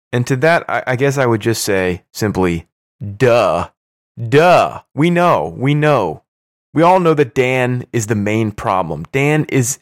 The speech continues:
a complete disaster as an owner and leader of not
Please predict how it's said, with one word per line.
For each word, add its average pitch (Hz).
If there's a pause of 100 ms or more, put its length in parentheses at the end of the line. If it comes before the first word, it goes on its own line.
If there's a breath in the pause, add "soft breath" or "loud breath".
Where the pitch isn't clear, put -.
a 120
complete - (180)
disaster 107 (480)
as 101
an 101
owner 135
and 95
leader 95 (160)
of 101
not 123